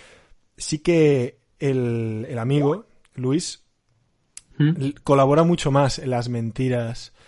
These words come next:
Speaker 1: en las, eh, en los trucos, en los engaños. Me manda un, <laughs> eh,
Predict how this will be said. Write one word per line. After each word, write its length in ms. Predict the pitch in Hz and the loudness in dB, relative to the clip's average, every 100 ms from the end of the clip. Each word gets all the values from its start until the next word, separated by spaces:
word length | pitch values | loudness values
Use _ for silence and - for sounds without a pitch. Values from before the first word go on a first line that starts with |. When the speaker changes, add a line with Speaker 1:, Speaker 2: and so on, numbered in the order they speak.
| - _ _ - | -20 _ _ -14
Speaker 1:
en 180 | 127 120 | -6 -2
las, 440 | 117 113 107 - | -2 -2 -6 -8
eh, 280 | 127 113 110 | -6 -6 -6
en 80 | 139 | -6
los 140 | 120 | -10
trucos, 480 | - 127 117 131 120 | -6 -8 -6 -8 -6
en 60 | 123 | -8
los 120 | 110 | -6
engaños. 380 | 113 117 120 - - _ _ _ _ _ | -4 -4 -6 -10 -20 _ _ _ _ _
Me 260 | 135 113 113 | -6 -4 -2
manda 340 | 131 143 139 | 0 0 0
un, 120 | 135 - - - - - - | -2 -8 -16 -18 -16 -16 -16
<laughs> 600 | - _ - _ _ _ | -20 _ -20 _ _ _
eh, 560 | - 123 113 110 107 107 | -6 -4 -4 -6 -10 -14